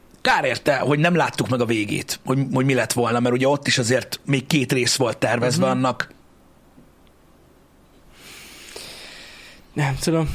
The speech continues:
Speaker 1: Úgy, úgy megnéztem volna egyébként,
Speaker 2: Mhm.
Speaker 1: hogy, hogy, hogy, hogy, hogy mi a, mi a, mi a végső vision így a dologgal kapcsolatban.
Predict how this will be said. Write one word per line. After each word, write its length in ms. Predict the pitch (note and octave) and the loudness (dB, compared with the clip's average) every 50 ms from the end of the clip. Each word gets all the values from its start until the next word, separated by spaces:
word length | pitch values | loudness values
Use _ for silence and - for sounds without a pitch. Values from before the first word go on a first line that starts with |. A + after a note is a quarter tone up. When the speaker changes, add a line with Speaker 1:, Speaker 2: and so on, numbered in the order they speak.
| - | 2
Speaker 1:
Úgy, 200 | - E4 A#3+ - | 2 2 4 4
úgy 100 | D4 B3 | 4 4
megnéztem 540 | G3+ G#3+ F3+ D3+ B2+ A2+ - - - - - | 6 4 4 2 2 0 0 0 -2 -2 -2
volna 220 | - - - - - | -4 -4 -4 -2 -4
egyébként, 560 | C#3+ - - - - - - - - - - - | -4 -4 -4 -6 -6 -8 -8 -8 -10 -12 -12 -8
Speaker 2:
Mhm. 140 | - E3 D#3 | -6 -2 0
Speaker 1:
hogy, 220 | B2+ C#3 C3 A#2 - | 2 2 2 2 2
hogy, 240 | B2 C3 C#3 B2+ C3 | 2 2 2 2 2
hogy, 200 | B2+ C3 C3+ C3+ | 2 2 2 4
hogy, 200 | B2+ C3 C#3 C3 A#2+ - | 4 2 2 0 -2 -2
hogy 180 | - B2+ C3+ C#3 | 0 0 2 4
mi 120 | D3+ D3 | 4 4
a, 120 | C3+ B2+ A#2+ | 4 2 2
mi 120 | C3+ C#3 | 2 2
a, 120 | B2 A#2 A#2 | 2 2 2
mi 100 | C3 C#3 | 0 0
a 60 | A#2+ | 2
végső 360 | A2+ A#2+ A2+ A2 - - B2+ A#2 | 2 0 0 0 2 2 2 2
vision 400 | B2 A#2+ A2+ A#2 G#2+ G2+ G2 - - - - - - - - - - - - - - - - - - - - - - - | 2 2 2 0 -2 -2 -6 -10 -12 -16 -20 -20 -20 -20 -20 -20 -20 -20 -20 -20 -20 -20 -20 -20 -20 -20 -20 -20 -8 -4
így 140 | - C3 B2 | -2 0 2
a 40 | A#2 | 2
dologgal 360 | A2 A#2 A2 A2 G#2+ A2 G#2 | 2 0 0 0 0 0 0
kapcsolatban. 640 | - A#2 G#2+ - - A2 G2+ G2+ G2 - - - | 0 -2 -2 -2 -2 -2 -4 -4 -4 -6 -10 -10